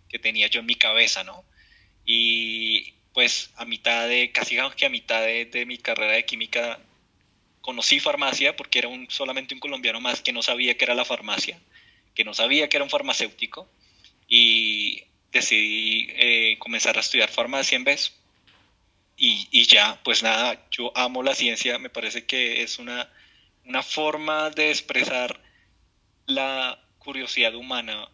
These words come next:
y ese deseo de, de hacer mejoras, de hacer cosas nuevas y de, y de que las cosas funcionen de una forma de pronto mejor, diferente, más eficiente,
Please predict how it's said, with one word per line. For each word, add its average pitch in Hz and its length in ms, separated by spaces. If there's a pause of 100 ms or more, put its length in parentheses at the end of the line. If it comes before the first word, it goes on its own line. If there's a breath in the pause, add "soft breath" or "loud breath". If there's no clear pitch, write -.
(120)
y 113 600 (600)
ese 127 320
deseo 123 520
de, 123 240
de 120 140
hacer 113 400
mejoras, 117 580
de 110 80
hacer 110 320
cosas 113 560
nuevas 147 600
y 247 100
de, 220 420 (440 soft breath)
y 113 120
de 110 220
que 107 360
las 104 180
cosas 107 300
funcionen 107 440
de 113 80
una 113 100
forma 117 400
de 113 80
pronto 107 580 (500)
mejor, 139 540
diferente, 117 600
más 123 200
eficiente, 139 800